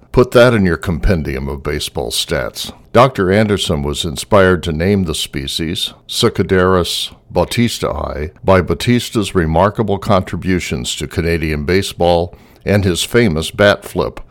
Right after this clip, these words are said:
It was during Game Five of the twenty fifteen American League Division Series between the Toronto Blue Jays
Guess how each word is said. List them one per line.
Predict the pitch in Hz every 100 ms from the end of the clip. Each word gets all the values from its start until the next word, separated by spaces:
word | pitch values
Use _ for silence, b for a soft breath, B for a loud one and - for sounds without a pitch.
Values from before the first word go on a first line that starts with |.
| b -
It | 104
was | 107 -
during | 110 107 104
Game | 90 95 107
Five | 98 104 92 67 58 - -
of | 76
the | 80
twenty | - 101 98
fifteen | 95 95 - - 95 87
American | 78 82 87 101 82 90
League | 80 73 80 - -
Division | 98 117 104 92 78
Series | - 73 64 65 -
between | 78 - 101 90
the | 85
Toronto | - 90 85 80 82 67
Blue | 92 110
Jays | 101 71 69 65 -